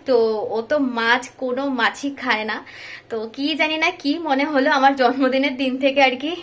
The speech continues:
রুই মাছটা ভাজা খাচ্ছে। তো আমাকে বললো, "অনেকদিন মাছের কালিয়া খাই না, তুমি একটু কালিয়া টাইপের করো, আহ, একটু মাখা মাখা করে, আমি মাছ ভাজা খাবো আর ওই কালিয়াটা দিয়ে ভাত দিয়ে খাবো।" তো তাই করলাম। আমরা একটা হাফ কেজির মাছ এনেছিলাম,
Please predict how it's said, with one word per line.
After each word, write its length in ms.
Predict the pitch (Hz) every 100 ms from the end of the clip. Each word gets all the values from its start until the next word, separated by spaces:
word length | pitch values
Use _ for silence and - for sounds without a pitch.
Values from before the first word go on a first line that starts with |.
| -
রুই 300 | 254 262 285
মাছটা 420 | 311 294 302 370 403
ভাজা 360 | 277 220 220 247
খাচ্ছে। 440 | 226 - - 208 - - - - - -
তো 340 | 247 233 226 220
আমাকে 300 | 220 233 262
বললো, 260 | 269 277
"অনেকদিন 420 | 269 254 254 294 294
মাছের 360 | 240 - 285
কালিয়া 400 | 277 233 220 254
খাই 240 | 269 302 320
না, 80 | 453
তুমি 220 | 294 269
একটু 180 | 262 262 302
কালিয়া 380 | 226 226 240
টাইপের 400 | 247 262 262 294
করো, 360 | 285 254 294 554 - - - - -
আহ, 200 | 175 214
একটু 200 | 214 277
মাখা 280 | 262 233 277
মাখা 240 | 247 262
করে, 220 | 269 285 415 523 -
আমি 260 | 233 247 311
মাছ 260 | 254 254
ভাজা 280 | 269 233 233
খাবো 220 | 254 285 480 480
আর 260 | 220 196 -
ওই 120 | - 226
কালিয়াটা 480 | 233 226 226 226 294
দিয়ে 140 | 370
ভাত 260 | 370 247 269
দিয়ে 180 | 226 208
খাবো।" 240 | 202 196 - - - - -
তো 80 |
তাই 300 | 302 294 277 285
করলাম। 340 | 311 285 294
আমরা 260 | 247 240 254
একটা 140 | 247
হাফ 200 | 302 233 233
কেজির 240 | 269 269
মাছ 280 | 277 254 247
এনেছিলাম, 480 | 262 262 262 277